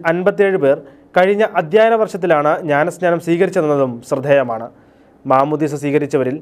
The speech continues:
മുപ്പത്തിമൂന്ന് പേർ നിലവിൽ സ്കൂളിൽ പഠിക്കുന്നവരാണ്. വിശ്വാസത്തെ പ്രോത്സാഹിപ്പിക്കുകയും യുവജനങ്ങളെ ക്രിസ്തുവിലേക്ക് നയിക്കുകയും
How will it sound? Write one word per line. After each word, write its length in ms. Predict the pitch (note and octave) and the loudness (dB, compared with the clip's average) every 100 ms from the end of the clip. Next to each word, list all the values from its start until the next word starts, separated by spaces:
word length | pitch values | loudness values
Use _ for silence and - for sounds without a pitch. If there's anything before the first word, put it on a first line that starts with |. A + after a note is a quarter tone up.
| - _ _ E3+ | -12 _ _ -2
മുപ്പത്തിമൂന്ന് 580 | F3+ A3+ A3+ A#3 A#3+ A3+ | 0 2 0 0 2 4
പേർ 120 | G3+ G3 F#3 | 2 0 0
നിലവിൽ 260 | F3 F3+ E3+ | 0 0 -2
സ്കൂളിൽ 300 | - F3+ F#3+ F3 | -2 0 2 2
പഠിക്കുന്നവരാണ്. 580 | C#3+ C3+ B2+ A#2+ G#2+ A2+ - _ _ _ _ - | 0 0 -2 -2 -6 -10 -20 _ _ _ _ -12
വിശ്വാസത്തെ 520 | C3 D#3 D3 D#3+ D#3 D#3 | -2 0 0 0 -2 0
പ്രോത്സാഹിപ്പിക്കുകയും 880 | C#3 D3+ D#3 E3 D#3 D#3+ D3 C3+ B2+ D3+ - _ - | 2 2 0 -2 0 -2 0 0 0 -6 -18 _ -4
യുവജനങ്ങളെ 500 | D3+ F3+ G#3+ G#3+ G#3+ G#3+ | 0 2 2 2 0 0
ക്രിസ്തുവിലേക്ക് 560 | G3 F#3 A#3+ A3+ A#3 A3+ | -4 -2 0 2 2 2
നയിക്കുകയും 440 | G3+ F#3+ F#3 F#3 | 0 0 0 0